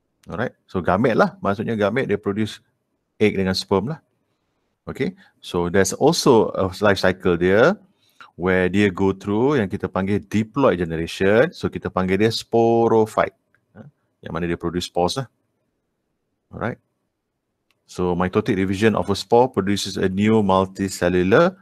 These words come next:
gametophyte. So dia ada alteration of generation. Dia punya generation bertukar daripada, uh, diploid kepada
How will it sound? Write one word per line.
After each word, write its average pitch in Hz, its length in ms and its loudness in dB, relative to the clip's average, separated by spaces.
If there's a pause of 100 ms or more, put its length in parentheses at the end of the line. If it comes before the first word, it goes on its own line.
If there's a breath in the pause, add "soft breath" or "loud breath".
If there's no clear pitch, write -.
(380 soft breath)
gametophyte. 80 640 -4 (160)
So 85 320 -4
dia 87 240 0
ada 90 320 2
alteration 95 560 0
of 85 160 -2
generation. 87 480 0
Dia 85 160 -2
punya 92 100 -4
generation 95 380 0
bertukar 92 420 -2 (400 loud breath)
daripada, 85 720 0 (400 soft breath)
uh, 80 400 -4
diploid 104 480 0
kepada 85 400 -2